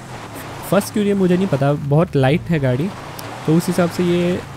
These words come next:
इतनी स्लो नहीं होनी चाहिए, but ठीक है। भाई, आई ट्वेंटी के looks है ना भाई, मेरे को नहीं लगता कोई भी premium hatchback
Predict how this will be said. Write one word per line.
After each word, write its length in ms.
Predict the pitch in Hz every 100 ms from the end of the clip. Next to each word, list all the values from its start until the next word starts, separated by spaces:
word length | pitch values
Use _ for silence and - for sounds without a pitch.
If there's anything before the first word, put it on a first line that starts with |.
| -
इतनी 260 | 160 143 170
स्लो 200 | 175 170
नहीं 160 | 156 151
होनी 200 | 127 123
चाहिए, 200 | 135 139
but 180 | 151
ठीक 140 | 165 127
है। 80 | 120 - - - - -
भाई, 220 | 156 175 - - - - 139
आई 100 | 156
ट्वेंटी 300 | 175 160 165
के 120 | 175
looks 420 | 139 135 151 -
है 60 | 135
ना 100 | 135
भाई, 180 | 131 131
मेरे 240 | 123 127
को 120 | 160
नहीं 100 | 175
लगता 220 | 170 -
कोई 280 | 165 151 151
भी 140 | 160 175
premium 460 | - 143 143 151
hatchback 500 | 147 135 127 135 143